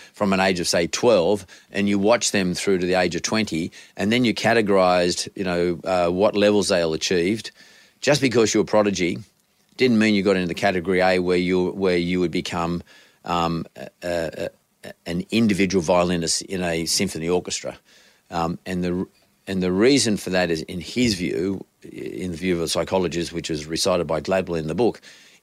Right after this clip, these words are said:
is that at a minimum, everybody, whether you've got talent or not, must do ten thousand hours of what they call purposeful practice.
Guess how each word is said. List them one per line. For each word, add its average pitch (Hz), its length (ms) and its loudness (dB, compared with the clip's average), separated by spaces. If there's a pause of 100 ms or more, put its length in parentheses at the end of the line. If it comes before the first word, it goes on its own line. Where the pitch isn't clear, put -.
is 107 160 0
that 104 200 2 (640)
at 127 140 4
a 127 60 4
minimum, 123 760 2 (680)
everybody, 104 540 4
whether 92 200 2
you've 95 60 2
got 98 100 0
talent 117 340 2
or 87 80 -2
not, 92 300 0 (600)
must 107 400 2
do 95 320 2 (200)
ten 131 240 0
thousand 107 380 2
hours 90 320 0
of 82 180 -4
what 92 100 -2
they - 80 -4
call 87 200 -2
purposeful 120 720 2
practice. - 640 -6